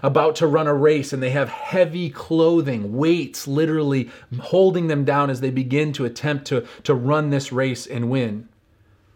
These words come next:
What's the weight that clings to us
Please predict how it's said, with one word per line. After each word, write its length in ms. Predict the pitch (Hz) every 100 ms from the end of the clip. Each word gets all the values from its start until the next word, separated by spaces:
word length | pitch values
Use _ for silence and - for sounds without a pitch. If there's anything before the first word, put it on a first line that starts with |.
| _ _ _ _ _ _ _ _ _ _ _ _ _ _ _ -
What's 180 | 135 -
the 100 | 170
weight 440 | 127 143 143 -
that 120 | 113
clings 360 | - 139 139 120
to 180 | - 82
us 320 | - - -